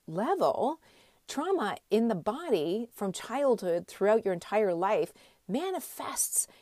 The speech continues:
in toxic ways. That's really what, in simplicity's sake, it is what I've just mentioned here,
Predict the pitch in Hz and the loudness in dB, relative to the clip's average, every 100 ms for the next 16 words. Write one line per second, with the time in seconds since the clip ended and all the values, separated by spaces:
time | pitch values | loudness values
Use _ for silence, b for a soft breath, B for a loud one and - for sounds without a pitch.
0 | b 196 190 202 240 233 - 240 233 320 | b -2 -2 -4 -8 -4 -2 -2 0 -2
1 | 392 - - - 226 359 - B B - | -2 -4 -6 -2 -2 -2 -8 B B 0
2 | 185 370 392 185 165 185 170 - _ - | 8 10 10 8 6 6 6 4 _ -6
3 | 175 170 190 - 302 330 190 170 165 - | -2 2 0 0 -2 0 0 2 2 2
4 | 185 - 170 160 - - b b b _ | 2 2 4 4 2 -10 b b b _
5 | 190 180 196 180 208 196 185 185 180 233 | 2 4 2 4 4 4 2 -2 -2 -2
6 | 156 139 - - | -4 -6 -6 -6